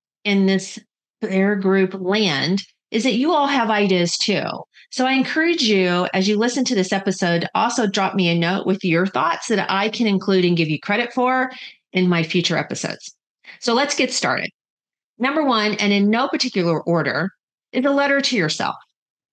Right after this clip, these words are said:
Now, I suspect that many of you already do this exercise for yourself every year, where you write a letter to yourself about what you prophesize and see and would like to see in the coming year.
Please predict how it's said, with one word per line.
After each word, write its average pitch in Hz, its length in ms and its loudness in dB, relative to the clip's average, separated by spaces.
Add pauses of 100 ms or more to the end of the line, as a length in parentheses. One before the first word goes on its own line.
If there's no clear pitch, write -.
(140)
Now, 190 200 0
I 240 300 2
suspect - 840 -4 (100)
that 196 160 0
many 247 280 2
of 196 160 2
you 156 540 0
already 277 340 2
do 247 140 2
this 214 160 0
exercise 196 560 -2
for 185 100 -4
yourself 160 480 -2
every 151 220 0
year, 139 340 -2
where 196 120 2
you 208 180 4
write 190 200 0
a 311 60 0
letter 160 500 0 (420)
to 254 100 2
yourself 185 720 0
about 180 560 0 (240)
what 214 200 0
you 208 140 0
prophesize 233 880 0
and 202 160 -2
see 175 600 2
and 180 400 0
would 185 160 0
like 208 380 0
to 180 80 2
see 165 400 0
in - 140 0
the 175 80 2
coming 170 360 0
year. 143 240 -4